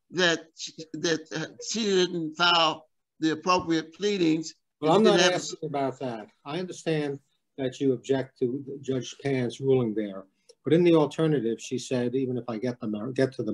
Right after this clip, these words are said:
Speaker 2: merits, uh, y-, she, you would not prevail. And I just want to understand: Are you claiming there was evidence in the record before Judge Pan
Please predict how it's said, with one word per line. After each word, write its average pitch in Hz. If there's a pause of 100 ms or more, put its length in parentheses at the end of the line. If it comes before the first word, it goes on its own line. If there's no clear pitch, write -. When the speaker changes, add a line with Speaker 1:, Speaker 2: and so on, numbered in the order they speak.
Speaker 2:
merits, 101 (600)
uh, 110 (300)
y-, 160
she, - (140)
you 117
would 113
not 117
prevail. 113 (340)
And 139
I 160
just 160
want 160
to 143
understand: 127 (160)
Are 123
you 160
claiming 151
there 131
was 117 (120)
evidence 151
in 139
the 131 (120)
record 127
before 131
Judge 127
Pan 123